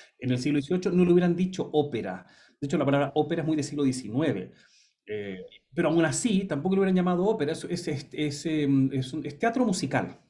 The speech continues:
¿ya? Pero se da cuenta que están estas obras, pero en el volumen que se encuentra acá en la Recoleta de los Dominicos,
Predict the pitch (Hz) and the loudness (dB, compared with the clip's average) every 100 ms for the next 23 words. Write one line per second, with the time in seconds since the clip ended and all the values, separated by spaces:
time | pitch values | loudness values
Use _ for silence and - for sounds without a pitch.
0 | _ _ _ - 165 185 - _ _ _ | _ _ _ -8 -6 -6 -10 _ _ _
1 | _ _ _ _ 165 180 185 - - - | _ _ _ _ 0 0 0 -6 -10 0
2 | 190 214 220 185 208 208 196 - 160 131 | 2 2 2 0 0 -2 -4 -2 0 2
3 | 196 - _ - 349 185 202 - - _ | 0 -4 _ -2 0 2 0 -4 -18 _
4 | 160 165 147 165 208 311 349 277 202 180 | -4 -2 -2 0 2 2 2 0 -2 -2
5 | 180 175 165 147 165 165 160 - 139 135 | -2 -2 -2 -2 -2 -2 -4 -4 0 0
6 | 127 127 131 143 143 135 131 131 104 196 | 0 -2 -4 -4 -4 -4 -2 -4 -4 -6
7 | - - | -8 -12